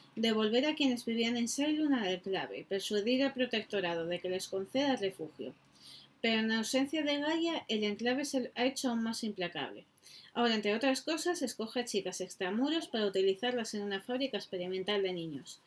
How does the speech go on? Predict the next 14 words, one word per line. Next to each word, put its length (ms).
Los 260
bebés 260
provistos 500
de 80
los 180
genes 320
adecuados 560
se 80
han 80
convertido 480
en 80
una 180
mercancía 520
valiosísima, 960